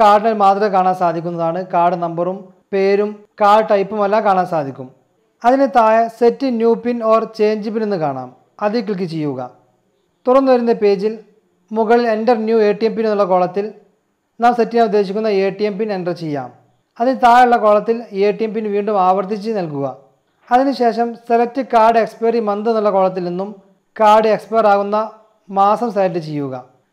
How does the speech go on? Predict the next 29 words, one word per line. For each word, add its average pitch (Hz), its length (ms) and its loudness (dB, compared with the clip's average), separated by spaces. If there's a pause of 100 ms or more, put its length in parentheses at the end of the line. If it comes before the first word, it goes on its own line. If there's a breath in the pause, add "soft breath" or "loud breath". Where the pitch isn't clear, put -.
(160)
അതിനുശേഷം 220 540 -2 (300)
ഇയറും 226 340 2
സെലക്ട് 185 340 0
ചെയ്യുക. 147 260 -6 (720)
ഇത് 185 80 -6 (100)
കാർഡിൻ്റെ 196 380 4
പുറത്ത് 196 300 -2
കാണാൻ 196 240 0
സാധിക്കുന്നതാണ്. 151 580 -4 (560)
ശേഷം 226 320 0 (120)
ചേഞ്ച് 226 380 0
പിൻ 226 140 -2
എന്നുള്ള 214 220 0
ബട്ടൺ 220 200 0 (160)
ക്ലിക്ക് 190 280 -8
ചെയ്യാം. 139 280 -6 (500)
അപ്പോൾ 240 180 6
ഇതുപോലുള്ള 233 380 4
ഒരു 233 140 2
കൺഫർമേഷൻ 220 680 0
പോപ്പ് 208 300 2
മെസ്സേജ് 196 300 -2
വരുന്നതാണ്. 180 460 -2 (680)
എ 220 40 6 (100)
ടി 233 100 4
എം 233 100 -4
പിൻ 240 100 -2 (140)
ചേഞ്ച് 220 240 0
ചെയ്യണമെന്നാണ് 214 400 0